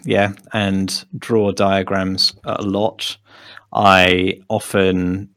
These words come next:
ask myself questions in, in there, so I kind of, like, do an audit of all the questions and things that I don't know.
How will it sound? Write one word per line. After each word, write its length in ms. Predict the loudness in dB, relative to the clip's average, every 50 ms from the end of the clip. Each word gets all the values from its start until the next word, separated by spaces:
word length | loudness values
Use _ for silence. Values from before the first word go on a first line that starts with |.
| _ _ _ _ -4
ask 460 | -2 0 0 0 -2 -4 -4 -4 -4 -4
myself 440 | -4 -2 0 2 2 2 2 0 -6 -8
questions 880 | 0 0 2 2 2 0 0 0 0 2 2 2 0 0 -2 -6 -8 -10 _
in, 400 | -6 -4 -4 -2 -4 -4 -6 -8 -6
in 180 | -4 -4 -2 -2
there, 240 | -2 0 0 -2
so 160 | -2 -4 -6 -8
I 40 |
kind 180 | -6 -6 -8 -6
of, 60 | -6
like, 220 | -6 -6 -6 -8 -6
do 140 | -4 -4
an 80 | -4 -2
audit 480 | -2 0 0 0 0 0 -4 -4 -6 -8
of 100 | -6 -4
all 100 | -4 -4
the 140 | -4 -6
questions 560 | -6 -4 -6 -6 -6 -8 -10 -8 -8 -8 -8 -8
and 100 | -6 -4
things 220 | -4 -4 -2 -2
that 120 | -2 -2
I 80 | -2 0
don't 240 | 0 0 -2 -2 -2
know. 380 | -2 -2 0 0 0 -2 -2